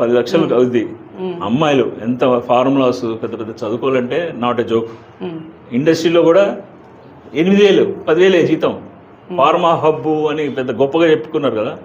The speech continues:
Speaker 2: మ్మ్.
Speaker 1: ఐటీ హబ్ కన్నా మాదే సేల్స్ ఎక్కువ, రోజు దందా మాది. కానీ ఐటీ వాళ్ళకి మూడు నెలలకే ఇస్తారు, కానీ కంపెనీ ముందే పే చేస్తుంది.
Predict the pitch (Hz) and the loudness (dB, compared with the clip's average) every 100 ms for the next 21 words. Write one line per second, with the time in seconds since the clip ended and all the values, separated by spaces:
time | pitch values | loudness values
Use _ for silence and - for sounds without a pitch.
0 | - 90 82 - 104 131 160 170 160 160 | -16 -14 -14 -8 -4 0 4 4 4 0
1 | 156 180 143 143 160 185 127 - 135 147 | 0 0 0 2 2 2 2 0 0 0
2 | - 117 143 113 87 123 156 151 139 139 | -2 -4 -2 -2 0 2 2 2 -2 0
3 | 143 135 98 90 - - - - - - | 0 -2 -6 -10 -18 -20 -20 -20 -20 -20
4 | - 123 135 123 151 170 175 175 175 156 | -12 -8 -2 -2 2 4 4 4 2 0
5 | 165 165 165 151 - 160 135 139 139 139 | 2 2 0 -2 -2 -2 -2 0 0 0
6 | 170 165 151 175 170 156 151 143 101 | -2 -2 2 2 4 4 2 0 -4